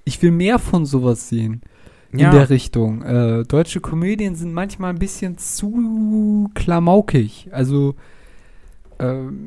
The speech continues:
Speaker 1: lieber mehr so ein bisschen so wie Soul Kitchen. Also nicht ganz so drüber, wie man das so kennt und mit, mit dem ganzen f-,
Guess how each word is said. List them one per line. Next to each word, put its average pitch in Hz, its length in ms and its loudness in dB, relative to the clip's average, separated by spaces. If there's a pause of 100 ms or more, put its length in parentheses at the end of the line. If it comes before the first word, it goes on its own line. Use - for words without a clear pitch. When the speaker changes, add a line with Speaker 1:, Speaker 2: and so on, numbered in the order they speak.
Speaker 1:
lieber 240 320 2
mehr 208 260 4
so 175 160 4
ein 196 60 4
bisschen 202 280 2
so 180 220 4
wie 175 120 2
Soul 202 360 4
Kitchen. - 540 -2
Also 120 600 4
nicht 135 360 -4
ganz 180 240 0
so 170 100 0
drüber, 165 420 -2
wie 147 80 -2
man 147 160 -2
das 139 140 -4
so 135 100 -6
kennt 151 480 -6
und 123 120 -4
mit, 120 240 -8
mit 123 200 -6
dem 127 160 -6
ganzen 123 240 -8
f-, - 180 -20